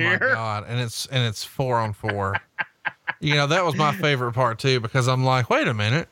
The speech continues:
Speaker 1: 'Cause he
Speaker 2: Uh-huh.
Speaker 1: says ten-man, and I'm like, "That can't even be." And then
Speaker 2: <laughs> And
Speaker 1: they
Speaker 2: the
Speaker 1: show the
Speaker 2: graphic is up.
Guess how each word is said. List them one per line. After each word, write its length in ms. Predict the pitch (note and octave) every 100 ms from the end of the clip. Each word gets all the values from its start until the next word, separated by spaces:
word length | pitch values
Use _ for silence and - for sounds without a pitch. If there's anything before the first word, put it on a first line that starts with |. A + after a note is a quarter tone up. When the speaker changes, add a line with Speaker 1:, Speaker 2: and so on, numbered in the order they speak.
| _ -
Speaker 1:
'Cause 140 | C3+
he 60 | D#3
Speaker 2:
Uh-huh. 80 | F3
Speaker 1:
says 200 | A#3 -
ten-man, 480 | - A3 C#3+ A2+ A2
and 80 | A#2+
I'm 100 | C3
like, 220 | A#2+ -
"That 160 | D#4+
can't 220 | - C#4 B3
even 260 | G3+ C#3
be." 400 | A2+ B3 C#4 A2 -
And 140 | D#4 -
then 140 | G#3+
Speaker 2:
<laughs> 0 |
And 100 | G3
Speaker 1:
they 80 | C#4
Speaker 2:
the 100 | C#4
Speaker 1:
show 40 |
the 60 | A3
Speaker 2:
graphic 440 | C#4+ E4 - F4
is 160 | B3 F#3+
up. 340 | F3 C3+ -